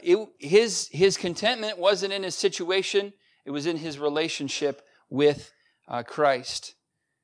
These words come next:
So it was in the Lord, and, and this means in time of abasement. Um, he says in verse twelve, "I know how to be abased," of humble means. Some of you who've been to third world countries know what I'm talking about. Those who,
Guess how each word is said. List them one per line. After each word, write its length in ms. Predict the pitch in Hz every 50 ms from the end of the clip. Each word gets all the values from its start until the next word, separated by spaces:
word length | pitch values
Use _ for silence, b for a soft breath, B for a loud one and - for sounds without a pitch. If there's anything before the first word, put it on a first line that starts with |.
| _ _ -
So 240 | - - 165 160
it 60 | 175 190
was 160 | 196 180 185
in 80 | 190
the 80 | 180 175
Lord, 360 | 170 175 190 202 214 220 202
and, 280 | 196 180 170 170 175 185
and 120 | 165 165
this 220 | 165 185 180 - 185
means 220 | 196 190 185 160
in 100 | 170 170
time 340 | 156 - 170 175 175 175 170
of 120 | 156 139
abasement. 880 | 143 123 120 139 156 170 - - 185 202 226 254 - - - - - - _ _ -
Um, 260 | 131 139 135 131 131
he 140 | 127 147 147
says 320 | 143 - 160 151 147 139
in 80 | 139 131
verse 220 | 127 147 147 -
twelve, 280 | - - 151 151 165 160
"I 60 | 151
know 160 | 135 139 147
how 140 | 143 151 147
to 40 | 135
be 160 | 131 131 131
abased," 500 | 120 117 127 127 143 175 208 - - - - b b b b b b b b
of 140 | b 127 127
humble 360 | - - - 160 165 156 165
means. 680 | 160 156 147 147 151 160 185 208 220 - - - - - - _ _ _ _ _ _ _ _ _ _ _ _ _ _ _ _ _ _
Some 180 | - - 170 170
of 100 | 170 151
you 160 | 165 170 160
who've 220 | 151 156 143 135
been 220 | 127 147 156 175 175
to 80 | 151
third 260 | 135 - - 165 160 143
world 240 | 147 156 151 139
countries 800 | 131 151 156 156 147 - - 175 180 220 - - - - - -
know 140 | 147 147 151
what 80 | 160 156
I'm 100 | 151 147
talking 380 | - 160 156 151 - 160 156
about. 460 | 156 147 156 156 165 196 - - - 123
Those 320 | 139 151 165 165 - -
who, 200 | 175 160 151 143